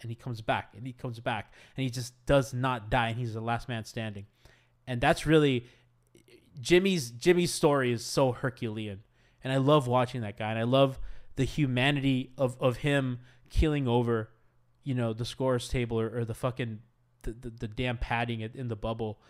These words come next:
you know, after he scores an and one layup against LeBron James, giving literally everything he fucking had on that floor to get to where he got when Bam and Goran got hurt.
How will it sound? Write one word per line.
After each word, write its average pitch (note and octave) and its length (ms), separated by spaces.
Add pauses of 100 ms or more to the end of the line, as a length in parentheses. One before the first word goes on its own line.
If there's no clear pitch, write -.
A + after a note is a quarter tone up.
(140)
you B2+ 100
know, A#2+ 140
after A#2 260
he A2+ 100
scores A#2+ 320
an A#2+ 100
and A#2+ 200
one A#2 140
layup A2 320
against A2 300
LeBron A2+ 340
James, A2 300
giving A2+ 240
literally A#2 420
everything B2 420
he G#2+ 140
fucking - 640
had A2 180
on G#2 140
that G#2 160
floor G2+ 340 (440)
to C#3 100
get B2 180
to C3+ 80
where A#2 160
he A#2+ 140
got A2+ 260
when A2+ 120
Bam A2 260
and A2 100
Goran G#2+ 280
got G#2 200
hurt. G#2+ 300